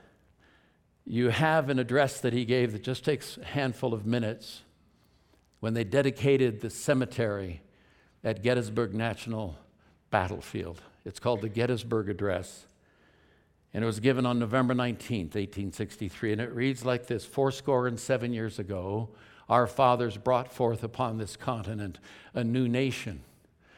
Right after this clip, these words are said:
conceived in liberty and dedicated to the proposition that all men are created equal. Now we are engaged in a great civil war, testing whether that nation or any nation so conceived and so dedicated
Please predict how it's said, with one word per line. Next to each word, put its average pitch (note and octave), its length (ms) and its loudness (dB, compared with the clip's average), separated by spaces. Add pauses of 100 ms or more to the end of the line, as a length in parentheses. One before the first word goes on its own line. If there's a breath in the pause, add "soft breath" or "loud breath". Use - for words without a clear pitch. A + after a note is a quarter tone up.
(140 soft breath)
conceived C3+ 640 0
in A2+ 140 0
liberty A2+ 500 0 (680 soft breath)
and A2 160 -2
dedicated B2+ 600 4
to A2+ 60 -6
the G#2+ 120 -4
proposition A#2 760 0
that A2 100 2
all A#2+ 300 6
men A2+ 240 2
are A2 80 0
created G#2 480 0
equal. G2 340 -6 (180 loud breath)
Now D3 280 6
we E3+ 160 4
are E3 120 4
engaged C#3 440 4
in C#3+ 100 4
a C#3 60 4
great C#3+ 280 4
civil C#3 380 2
war, B2 380 2
testing B2+ 440 0
whether B2 260 2
that B2 240 4
nation B2 360 0
or A#2 100 0
any D3 200 4
nation B2 360 0
so A#2+ 200 0
conceived G2+ 600 -4
and G2 120 -6
so B2+ 200 0
dedicated A2 680 0